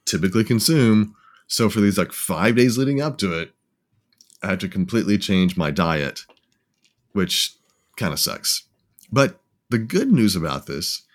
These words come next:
is that if I, looking at when that would start, I would only have, like, one class to teach throughout the whole time. Because the procedure is on a Monday.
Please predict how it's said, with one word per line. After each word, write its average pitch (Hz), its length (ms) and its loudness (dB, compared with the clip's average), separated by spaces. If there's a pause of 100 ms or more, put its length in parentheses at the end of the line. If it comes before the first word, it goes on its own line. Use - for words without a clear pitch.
(240)
is 107 140 -2
that 107 80 2
if 104 100 -2
I, 95 240 0 (1700)
looking 139 200 -2
at 123 160 0
when 98 300 2
that 92 140 0
would 80 140 -6
start, - 920 -2 (880)
I 95 60 -2
would 101 100 2
only 104 200 4
have, 92 220 0
like, 80 300 -6
one 87 440 -2
class 92 460 -2
to 90 120 -8
teach - 640 -4 (140)
throughout 87 240 -4
the - 80 -10
whole 78 200 -6
time. 53 460 -12 (1500)
Because 104 240 0
the 95 60 -6
procedure 98 400 0
is 95 100 0
on 85 120 0
a - 20 -4
Monday. 110 540 -2